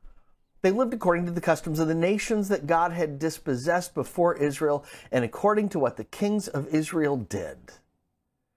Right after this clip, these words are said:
The Israelites secretly did things against the Lord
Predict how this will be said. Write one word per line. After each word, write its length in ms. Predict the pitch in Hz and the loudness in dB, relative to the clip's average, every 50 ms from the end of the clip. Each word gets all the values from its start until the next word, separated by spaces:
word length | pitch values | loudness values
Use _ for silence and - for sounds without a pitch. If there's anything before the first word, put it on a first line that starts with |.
| _ _ _ _ _ _ _ _ _ _ _ | _ _ _ _ _ _ _ _ _ _ _
The 80 | - 240 | 0 2
Israelites 520 | 254 247 277 269 240 226 185 175 - - - _ | 2 2 2 2 2 2 2 0 -2 -8 -12 _
secretly 760 | - - - - - 233 240 - - - 190 - 147 139 127 | -12 -10 -6 -4 -4 -4 -4 -4 -6 -6 -4 -2 0 0 0
did 320 | 123 127 143 135 127 107 - | 0 0 -2 -2 -4 -6 -10
things 500 | - - 139 117 107 95 98 95 - - | -8 -6 -6 -4 -4 -6 -10 -12 -12 -10
against 420 | - 113 - 127 127 127 127 - - | -8 -6 -4 -4 -4 -4 -6 -8 -10
the 100 | - 110 | -8 -6
Lord 540 | 117 117 117 113 107 104 98 98 92 - | -4 -4 -2 -2 -2 -2 -4 -6 -8 -12